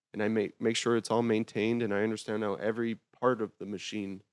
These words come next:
operates and, and how it functions and, and when it's not functioning right. Um, the passion for me is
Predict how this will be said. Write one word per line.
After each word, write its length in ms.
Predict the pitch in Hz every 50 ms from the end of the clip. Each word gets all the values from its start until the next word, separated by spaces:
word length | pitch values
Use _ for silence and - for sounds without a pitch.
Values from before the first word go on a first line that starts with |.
| _ _ _ _ _ _
operates 640 | - 87 80 - - 76 69 65 - - - - -
and, 120 | - - -
and 120 | - - 104 110
how 140 | 110 107
it 80 | 110 -
functions 480 | - - 113 117 113 - - 110 104 -
and, 220 | 104 101 98 - -
and 300 | 73 67 - 80 95 107
when 140 | 113 113 120
it's 180 | 120 - -
not 240 | 117 120 117 - -
functioning 400 | - 120 117 - - 101 98 107
right. 260 | 110 120 123 - - - _ _ _ _ _ _ _ _ _ _ _ _ _ _ _ _ _ _ _ _ _ _
Um, 420 | - 117 117 117 117 110 113 113 - - _ _ _ _ _ _ _ _ _ _ _ _ _ _ _ _ _ _ _ _ _ _ _ _ _ _ _ _ _ _ _ _ _ _ _ _ _ _ _ _ _ _ _ _ _ _ _ _ _ _ _ -
the 100 | 117 120
passion 540 | - _ 139 147 151 147 - - 127 113 107
for 200 | - - 113 110
me 240 | 110 110 107 110 110
is 320 | 98 101 92 - - -